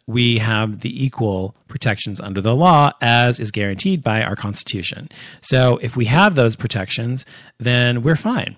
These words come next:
We're not asking for special rights, as is often something they say. We're not asking for additional rights. We're asking for the same rights under the law. And the only difference, well, I'll get to that in a minute. Um,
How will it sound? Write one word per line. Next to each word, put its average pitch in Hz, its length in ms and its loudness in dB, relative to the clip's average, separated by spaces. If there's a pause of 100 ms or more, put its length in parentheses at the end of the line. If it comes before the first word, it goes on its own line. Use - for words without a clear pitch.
(120)
We're 113 140 -2
not 127 140 4
asking 123 340 0
for 107 140 -8
special 135 380 0
rights, 175 380 4
as 104 140 -4
is 101 100 -6
often 104 600 -6
something 101 260 -4
they 98 100 -4
say. 107 360 -4 (280)
We're 113 140 -2
not 113 100 2
asking 113 360 -2
for 110 120 -6
additional 113 440 0
rights. 151 460 0
We're 113 120 -4
asking 110 360 -4
for 101 200 -2
the 101 200 -2
same 131 1160 0 (500)
rights 107 920 0 (300)
under 113 220 2
the 117 120 2
law. 87 360 -4 (640)
And 127 440 2 (180)
the 110 160 -6
only 170 260 2
difference, 135 560 -2
well, 120 100 -2
I'll 113 80 -2
get - 120 -10
to - 80 -20
that - 100 -8
in - 40 -12
a - 40 -16
minute. - 200 -18 (420)
Um, 113 640 0